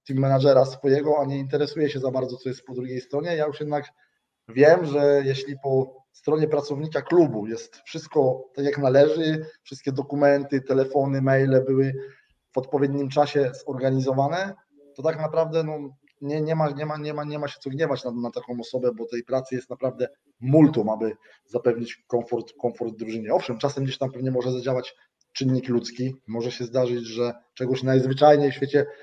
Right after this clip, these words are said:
zapomnimy, ale to rzadko. Myślę, że, że w takiej instytucji jak kluby plus ligowe to takie, takie, takie zajścia mają miejsce bardzo rzadko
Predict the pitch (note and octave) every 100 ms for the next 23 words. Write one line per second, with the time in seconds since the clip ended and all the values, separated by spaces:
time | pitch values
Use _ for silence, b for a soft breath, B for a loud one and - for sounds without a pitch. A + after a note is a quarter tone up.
0 | B B - C3 C#3+ C#3 D#3 A#3+ A#3+ A#3+
1 | A#3 G#3+ G#3 G3 - _ _ _ _ _
2 | D3+ C3+ D3 - G#2+ G2+ B2 C#3 C#3 C#3
3 | B2+ C3 C3 B2+ A#2 B2 B2 A#2+ A#2+ A2+
4 | G#2+ _ _ _ _ _ B2+ B2 B2 A#2
5 | A2 B2+ B2 A#2+ B2 A#2 - A#2+ A#2+ -
6 | A#2 - G#2+ A#2 A#2 A2+ A2 G#2+ B B
7 | B B B _ A2+ - B2 A#2 - A#2+
8 | A2+ A#2 A#2 A#2 A#2 A2+ A2+ G#2+ G#2+ A2
9 | - G#2 A2+ G#2+ A2 A#2+ - B2